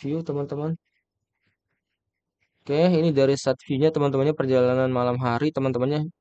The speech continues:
bintang-bintangnya bagus banget, teman-teman ya. Oke, kita coba dari sisi dashboard aja deh, teman-teman ya. Beberapa, kurang lebih tujuh ratus meteran lagi ya. Kita akan sampai di stasiun Yogyakarta,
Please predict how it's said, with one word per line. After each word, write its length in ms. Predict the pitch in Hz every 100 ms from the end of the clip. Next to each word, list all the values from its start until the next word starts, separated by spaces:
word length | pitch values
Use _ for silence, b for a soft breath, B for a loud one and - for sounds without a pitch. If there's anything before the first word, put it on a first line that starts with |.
| -
bintang-bintangnya 560 | 123 123 127 120 143 139
bagus 240 | 117 123
banget, 240 | 123 143 143
teman-teman 400 | 123 117 110 110
ya. 120 | 127 _ _ _ _ _ _ _ _ _ _ _ _ _ _ _ _ _ _ _ _ _ _ _ _ _
Oke, 140 | - 143 160 160
kita 120 | 147
coba 260 | 147 143 147
dari 320 | 131 127 135 135
sisi 460 | 135 - 139 139 131
dashboard 440 | 117 - 120 120 113
aja 160 | 110
deh, 160 | 107 107
teman-teman 400 | 101 104 101 101 101
ya. 60 | 135 _ _ b b b b b b _ -
Beberapa, 580 | 127 139 143 143 175 143 143
kurang 240 | 147 143
lebih 480 | 147 170 170 170 165
tujuh 200 | 156 143 135
ratus 180 | 143 -
meteran 320 | 135 139 131 135
lagi 240 | 131 135
ya. 100 | 120 156 _ _
Kita 240 | 135 - 127
akan 120 | 127
sampai 360 | 127 120 117 123 143 170
di 80 | 131
stasiun 400 | - 120 127 123
Yogyakarta, 560 | 127 113 113 113 139